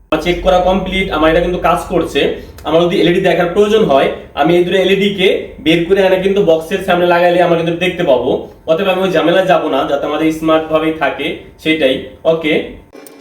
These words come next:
ওকে, দুইটা স্ক্রু দিয়ে লাগিয়ে দিব। ব্যাস,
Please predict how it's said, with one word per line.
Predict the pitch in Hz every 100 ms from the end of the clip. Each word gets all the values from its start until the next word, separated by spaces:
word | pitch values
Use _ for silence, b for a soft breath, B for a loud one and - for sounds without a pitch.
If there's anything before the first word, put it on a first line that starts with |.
| - - - - - - 277 - - - - - - - - - - 269 - 269 269 277 - - - - - - -
ওকে, | 135 139 131
দুইটা | 143 147 147
স্ক্রু | - 147
দিয়ে | 151 151
লাগিয়ে | 147 143
দিব। | 120 107 - - - - _ _ _ _ _ _ - - - - - - - - - - - 339 339 - - - - - - - - - - - - _ -
ব্যাস, | 170 175